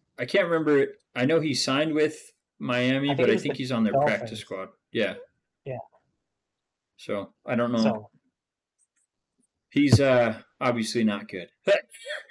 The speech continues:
Speaker 2: Well.
Speaker 1: And he likes,
Speaker 2: Yeah.
Speaker 1: you know, flashing
Speaker 2: If
Speaker 1: guns
Speaker 2: you're
Speaker 1: and
Speaker 2: sh-,
Speaker 1: telling people.
Speaker 2: shooting people, yeah, threatening people's lives, you're not gonna be playing much football.
Speaker 1: Yeah. Um, him and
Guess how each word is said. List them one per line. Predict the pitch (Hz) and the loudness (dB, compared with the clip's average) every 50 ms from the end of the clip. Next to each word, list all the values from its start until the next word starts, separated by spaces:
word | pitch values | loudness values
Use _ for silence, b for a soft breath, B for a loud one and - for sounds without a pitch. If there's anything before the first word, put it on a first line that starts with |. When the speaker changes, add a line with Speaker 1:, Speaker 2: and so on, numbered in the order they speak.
| - - _ _ _ _ _ _ _ _ _ _ _ _ _ B B B B B _ | -20 -20 _ _ _ _ _ _ _ _ _ _ _ _ _ B B B B B _
Speaker 2:
Well. | - 175 147 123 110 113 - _ _ _ _ _ | 4 6 6 6 4 0 -8 _ _ _ _ _
Speaker 1:
And | - 139 135 | 0 2 2
he | 131 | 4
likes, | 127 131 123 127 123 - | 4 4 4 2 2 2
Speaker 2:
Yeah. | 156 139 123 113 - - | 0 0 0 -2 -6 -8
Speaker 1:
you | 147 127 | -8 -6
know, | 117 113 110 110 107 - - | -4 -4 -4 -4 -6 -8 -6
flashing | - 147 131 117 113 - 123 117 | -2 0 0 0 0 -2 -4 -2
Speaker 2:
If | 110 117 | 2 2
Speaker 1:
guns | 107 107 107 | 4 4 4
Speaker 2:
you're | 110 107 | 2 2
Speaker 1:
and | 104 101 | 0 0
Speaker 2:
sh-, | - - - - | 0 -2 -4 -4
Speaker 1:
telling | - 131 123 113 107 | -4 -2 -2 -2 -2
people. | - - 113 107 - 117 | -2 -2 -4 -2 0 -2
Speaker 2:
shooting | 104 - - 214 226 226 175 151 | 0 2 2 0 0 0 -4 -4
people, | - 160 147 143 139 - 143 135 139 139 | 0 2 2 2 2 2 2 4 4 4
yeah, | 139 139 127 123 123 131 - _ _ _ - | 2 2 2 0 -2 -6 -10 _ _ _ -4
threatening | - 160 165 170 180 156 143 135 | 0 2 2 2 0 -2 -6 -4
people's | - 147 147 156 143 131 127 | -4 -6 -4 -4 -6 -4 2
lives, | 131 131 131 127 127 123 120 - - | 6 6 6 6 6 2 -4 -8 -8
you're | 127 123 | -6 -6
not | 123 120 | -6 -6
gonna | - 131 120 | -6 -8 -10
be | 117 123 120 | -10 -12 -14
playing | 117 _ - - 120 117 113 113 | -14 _ -10 -8 -8 -8 -8 -8
much | 110 107 107 - | -10 -12 -14 -14
football. | - - - 151 131 110 107 98 - _ _ _ - | -16 -16 -14 -12 -12 -12 -12 -12 -16 _ _ _ -10
Speaker 1:
Yeah. | 165 147 139 131 131 127 123 110 - - _ _ _ _ _ _ _ _ _ _ _ _ _ _ _ _ _ _ _ - | -6 -4 -4 -2 -2 -2 -4 -4 -8 -14 _ _ _ _ _ _ _ _ _ _ _ _ _ _ _ _ _ _ _ 0
Um, | 127 131 123 117 110 104 113 113 - - _ _ _ _ _ _ _ _ _ | 2 4 4 4 4 0 -2 -6 -16 -20 _ _ _ _ _ _ _ _ _
him | - - 123 147 139 139 139 | -8 -2 0 2 2 2 4
and | 135 127 120 120 117 117 123 | 4 4 2 2 0 -4 -6